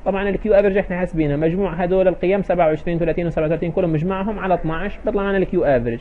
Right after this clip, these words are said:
اللي حاسبينها احنا قديش؟ خمسة وأربعين في المثال هذا طبعًا.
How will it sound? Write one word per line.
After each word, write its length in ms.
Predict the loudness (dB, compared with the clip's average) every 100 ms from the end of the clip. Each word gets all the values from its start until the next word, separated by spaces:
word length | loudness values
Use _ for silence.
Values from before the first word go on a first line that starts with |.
| -6
اللي 160 | -4 -2
حاسبينها 340 | -2 0 -2
احنا 160 | -2 0
قديش؟ 540 | 0 2 2 2 0 -4
خمسة 240 | -2 2
وأربعين 460 | 2 2 0 -2 -6 -10 -12 -12 -12 -12 -12 -12 -12 -10 -10 -6
في 80 | 0
المثال 320 | 2 6 6
هذا 220 | 8 6 4
طبعًا. 360 | 2 -2 -4